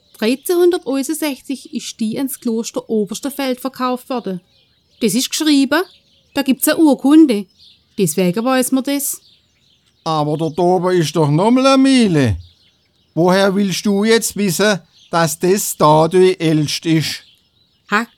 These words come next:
Speaker 1: weiss weiß man's nicht. Aber ist doch auch egal. Weisst,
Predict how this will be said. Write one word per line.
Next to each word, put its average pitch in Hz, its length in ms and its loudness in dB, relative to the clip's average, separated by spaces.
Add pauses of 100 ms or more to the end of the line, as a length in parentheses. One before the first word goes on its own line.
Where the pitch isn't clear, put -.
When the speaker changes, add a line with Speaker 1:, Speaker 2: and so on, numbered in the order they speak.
(140)
Speaker 1:
weiss 202 320 0
weiß 233 300 0
man's 240 200 -2
nicht. 190 340 -2 (560)
Aber 226 180 0
ist - 140 0
doch 240 100 -2
auch 208 160 2
egal. 175 640 0 (1080)
Weisst, 196 420 0